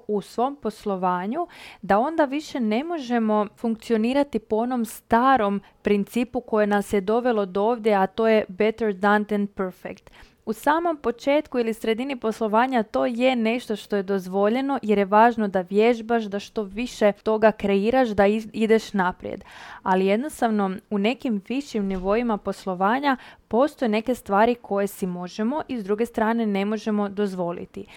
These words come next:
Jednako kao što ako ćeš kupiti torbicu na tržnici, ona može imat končić i da ti onako pogledaš sa strane i kažeš, „Ma dobro, nema veze”, ali s druge strane ako uđeš u Gucci ili Pradu i platiš nekoliko tisuća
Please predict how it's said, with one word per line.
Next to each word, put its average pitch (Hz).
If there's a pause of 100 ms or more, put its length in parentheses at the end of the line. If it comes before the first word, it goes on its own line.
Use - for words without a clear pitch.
Jednako 240
kao 220
što 214
ako 202
ćeš -
kupiti 240
torbicu 226
na 202
tržnici, 214 (120)
ona 254
može 233
imat 202
končić 254
i 226
da 208
ti 226
onako 214
pogledaš 208
sa -
strane 202
i 202
kažeš, 208
„Ma 247
dobro, 196
nema 180
veze”, 175 (320)
ali 220
s 202
druge 294
strane 302
ako 240
uđeš 269 (280)
u 220
Gucci 262
ili 214
Pradu 247
i 220
platiš 240
nekoliko 226
tisuća 208